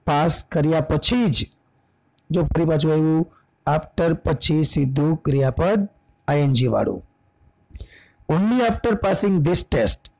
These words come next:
આ ટેસ્ટ પસાર કર્યા પછી જ she was declared the winner. ત્યારબાદ તેને વિનર જાહેર કરવામાં આવી. બાળકો, ખરેખર છે કે નહીં અદ્ભુત ઘટના? જોવો જી, બરાબર? તો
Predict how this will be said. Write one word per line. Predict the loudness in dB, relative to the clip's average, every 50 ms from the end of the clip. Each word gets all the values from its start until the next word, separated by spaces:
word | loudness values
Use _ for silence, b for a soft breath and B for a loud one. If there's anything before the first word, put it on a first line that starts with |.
| _ -2
આ | -2 0 0
ટેસ્ટ | -2 -2 -2 -2 0 0 0 -2 -6 -6 -4
પસાર | -2 -2 0 0 0 0 0
કર્યા | 0 0 0 0 0 0
પછી | -2 -2 -4 -2 -2 0 0 0 0
જ | 0 -2 -4 -6 _ b b b b b b b b
she | 0 0 2 2
was | 2 2 2 2 2 2 2 2 2 0 0 -2 0 0 0
declared | 0 -2 -2 -2 0 0 2 2 2 2 0 -2 -4 -4
the | -2 0 0 2 2
winner. | 2 2 2 2 0 -2 -4 -8 -16 _ _ _ _ _ _ _ _ -4
ત્યારબાદ | -2 0 0 0 2 2 2 0 0 -2 -4
તેને | -2 -2 0 2 2 2 0 -2 -4 _ -20 b b b b b b b -8 -4
વિનર | 0 0 2 2 2 2 0
જાહેર | 0 -2 -2 0 0 2 2 0 0 -2 -6 -16 _ _ _ -6 -2
કરવામાં | 0 0 2 2 2 2 2 2
આવી. | 0 0 0 -2 -2 -4 -8 _ b b b b _ _ -2
બાળકો, | -2 -2 0 -2 -4
ખરેખર | -4 -2 -2 0 0 0 2 0 0 0 -2 -4 -10 b b b b b b _ -4
છે | -2 -2 0
કે | 0 0 0
નહીં | 2 2 2
અદ્ભુત | 2 2 2 0 0 0 0
ઘટના? | 0 0 2 2 2
જોવો | 2 2 2 2
જી, | 2 2 2 2 0 -2 -4 _ _ _ _ _ _ _ _ _ -4 -2
બરાબર? | 0 0 2 2 0 0 -2 b b b b b b b b -4
તો | -2 0